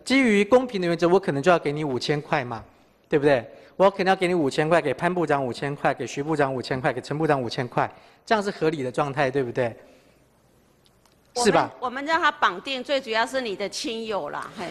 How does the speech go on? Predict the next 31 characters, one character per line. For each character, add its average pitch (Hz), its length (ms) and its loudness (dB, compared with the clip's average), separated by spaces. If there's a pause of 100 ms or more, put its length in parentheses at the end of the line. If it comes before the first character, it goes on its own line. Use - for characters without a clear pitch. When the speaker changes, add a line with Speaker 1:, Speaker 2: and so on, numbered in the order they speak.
(120)
Speaker 1:
可 202 100 4
是 208 80 2
不 220 160 2
限 269 240 4
亲 254 240 0
友 208 140 8
啊， 139 200 4 (140)
Speaker 2:
是。 - 60 -20
Speaker 1:
就 240 120 0
是 254 80 0
你 208 220 4 (140)
基 294 120 2
本 220 160 4
上， 190 320 4 (140)
我 202 100 8
有 233 140 6
特 220 140 4
别 185 120 4
注 185 200 0
意 175 40 4
到， 175 140 4
因 220 80 2
为 220 60 6
不 190 160 -2
限 185 240 2
亲 175 280 -2
友， 135 320 4
Speaker 2:
是。 185 240 -16
Speaker 1:
好， 165 140 4
所 254 160 2
以 220 100 6